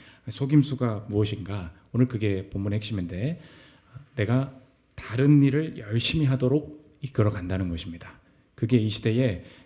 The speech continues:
내가 예수님, 하나님의 임재를 충만하게 경험하지 못하는 삶, 하나님 주면, 가-,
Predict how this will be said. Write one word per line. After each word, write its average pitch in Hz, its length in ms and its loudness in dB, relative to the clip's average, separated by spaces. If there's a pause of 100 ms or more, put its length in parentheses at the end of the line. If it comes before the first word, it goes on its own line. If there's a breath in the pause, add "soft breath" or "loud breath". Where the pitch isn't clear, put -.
내가 113 180 2
예수님, 113 640 4
하나님의 143 400 2
임재를 117 260 0
충만하게 151 560 -2
경험하지 113 400 -2
못하는 123 420 2
삶, 90 220 -8 (520 soft breath)
하나님 151 360 0
주면, 156 480 2
가-, - 220 -8